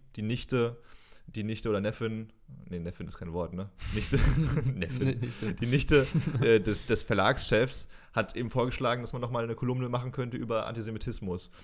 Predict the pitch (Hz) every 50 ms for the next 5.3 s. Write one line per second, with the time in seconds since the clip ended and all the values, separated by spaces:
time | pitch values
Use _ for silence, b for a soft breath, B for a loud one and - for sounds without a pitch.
0 | B B B B B B - 113 95 120 120 123 - - 65 107 113 113 - -
1 | 110 113 113 127 120 82 104 113 104 - 117 107 110 110 113 107 117 110 110 98
2 | 110 107 107 110 107 - - - B B B B B B - 98 78 - - -
3 | - - - - 80 - - - 95 87 69 92 95 110 110 110 104 78 - -
4 | 107 120 - - 113 104 104 107 104 104 92 107 104 - - 107 104 104 98 -
5 | - - 90 95 90 87